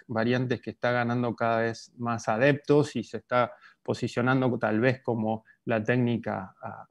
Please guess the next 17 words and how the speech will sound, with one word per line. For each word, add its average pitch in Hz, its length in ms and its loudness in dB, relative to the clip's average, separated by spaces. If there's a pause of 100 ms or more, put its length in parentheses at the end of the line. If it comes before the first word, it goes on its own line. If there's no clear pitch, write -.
a 104 140 -8
elegir 139 480 4
dentro 120 320 0
de 110 60 0
la 107 100 2
disección, 151 680 0
es 113 220 -10
esta 117 320 -4
creación 117 500 0
de 123 60 4
bolsillo 120 420 0
submucoso 117 800 0 (360)
o 107 240 -2
pocket, 160 400 4 (400)
eh, 117 320 -2 (300)
que, 139 400 4 (420)
eh, 117 560 -6